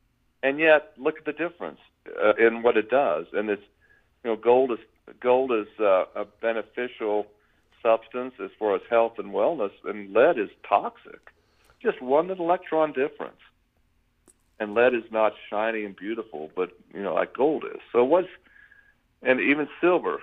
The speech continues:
you know, the A U on the periodic table. I mean, silver has all of these medicinal qualities. I mean, it's antibacterial, antiviral, so much of, so many things with silver.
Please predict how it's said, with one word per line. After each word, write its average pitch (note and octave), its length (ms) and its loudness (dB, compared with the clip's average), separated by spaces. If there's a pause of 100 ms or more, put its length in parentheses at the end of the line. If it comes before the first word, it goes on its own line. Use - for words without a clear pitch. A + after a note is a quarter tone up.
you A2 120 -6
know, G#2 260 -2
the G#2+ 160 0
A B2 140 0
U B2+ 320 -6
on G#2 100 -6
the G2+ 60 -10
periodic F#2+ 460 -4
table. D#2 420 -6
I G#2+ 60 -8
mean, G#2+ 220 -8 (640)
silver E3 280 0
has G#2+ 200 0
all B2+ 320 2
of C#3 60 -12
these B2 200 -10
medicinal A2 540 -8
qualities. C#3 680 -6 (200)
I G#2 100 -4
mean, G#2 320 -6
it's - 120 -16
antibacterial, A#2 1300 0 (500)
antiviral, G#2 1000 -2 (160)
so B2+ 100 -6
much B2 300 -8
of, G#2 100 -8 (320)
so C3 80 -2
many C3 220 -6
things A#2 340 -8
with D#2+ 100 -14 (140)
silver. E3 240 2